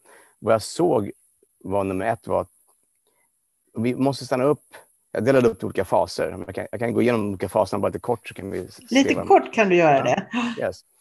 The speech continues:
Speaker 1: Så om man
Speaker 2: Tiden,
Speaker 1: tittar på,
Speaker 2: tiden
Speaker 1: på
Speaker 2: rinner
Speaker 1: fas
Speaker 2: ut.
Speaker 1: noll, som jag kallar på, det är liksom att hitta ditt core. Att du börjar hitta, vad är dina värderingar? Vad har du för tankeloopar? Att man börjar ident-, identifiera de här mönstren som man, som man är när man är med sig själv. Och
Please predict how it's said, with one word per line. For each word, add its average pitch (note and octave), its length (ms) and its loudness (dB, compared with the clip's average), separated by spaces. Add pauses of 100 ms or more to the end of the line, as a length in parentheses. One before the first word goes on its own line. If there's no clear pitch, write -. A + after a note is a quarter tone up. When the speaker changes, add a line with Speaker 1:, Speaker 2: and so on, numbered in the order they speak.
(180)
Speaker 1:
Så B2 100 -8
om - 0 -
man B2+ 40 -2
Speaker 2:
Tiden, G#3 160 8
Speaker 1:
tittar D#3 180 2
på, A#2+ 60 -6
Speaker 2:
tiden - 360 -18
Speaker 1:
på C3+ 60 2
Speaker 2:
rinner E3+ 140 0
Speaker 1:
fas B2 280 4
Speaker 2:
ut. - 60 -6
Speaker 1:
noll, A2 500 2
som G#2 100 -6
jag G2 80 -6
kallar F#2+ 140 -2
på, F#2+ 100 -4
det G#2 160 2
är G2+ 60 0
liksom F#2+ 220 -6
att F#2 120 -10
hitta A#2 280 -4
ditt G2 180 -4
core. - 420 -4 (680)
Att A#2 80 -14
du A2 100 -4
börjar G#2+ 180 0
hitta, B2 540 2 (300)
vad G#2 360 2
är D#3 40 2
dina C3+ 160 -2
värderingar? F#2 500 -2
Vad G2 180 -4
har C3+ 200 4
du B2+ 80 -2
för A#2+ 80 -8
tankeloopar? F#2 880 -6 (180)
Att - 80 -10
man G#2+ 120 -2
börjar G#2+ 160 4
ident-, - 480 -6 (300)
identifiera C3 600 -2
de F#2+ 140 -2
här F2+ 100 -6
mönstren A2 520 -6
som F#2 140 -10
man, F2+ 220 -10 (220)
som - 140 -10
man G2+ 100 -2
är F#2+ 160 0
när F#2 120 -4
man F#2 120 -6
är F#2+ 80 -8
med F#2+ 120 -8
sig C#3+ 80 -12
själv. - 200 -2 (1300)
Och A#2 340 0